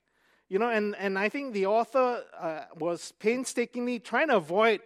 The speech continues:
any mention of prayer. Even to, next week, we'll look at the passage where it seems like there may have been some prayer, but not really, because there's no, uh, word said that there was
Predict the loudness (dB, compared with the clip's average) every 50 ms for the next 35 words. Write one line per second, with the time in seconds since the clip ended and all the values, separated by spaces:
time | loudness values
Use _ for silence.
0 | -6 -4 -2 -2 -2 -2 0 0 0 0 0 -2 -4 -6 -6 -6 -8 -4 0 2
1 | 2 2 0 -2 -4 -6 -6 -8 -8 -10 -12 -8 -6 -6 -6 -6 -8 -10 -12 -12
2 | -10 -8 -6 -4 -2 -2 -2 -2 -4 -6 -10 -10 -8 -4 -4 -4 -4 -4 -6 -8
3 | -8 -8 -8 -8 -8 -10 _ _ -20 -20 _ _ -8 -8 -8 -6 -8 -4 0 2
4 | 2 4 2 2 0 -2 -2 -2 -2 -4 -2 -2 0 0 0 0 0 0 -2 -2
5 | -2 -4 -4 -4 0 2 4 4 4 2 -2 -2 0 -2 0 0 0 0 0 0
6 | 0 -2 -4 -6 -8 -6 -4 -4 -4 -2 -2 -2 -2 0 2 4 4 6 6 4
7 | 2 -2 -10 -20 -20 -20 -20 _ _ -12 -8 -2 2 6 6 8 6 6 4 0
8 | -2 -2 0 0 0 0 -4 -8 -8 -4 -2 -2 -2 -2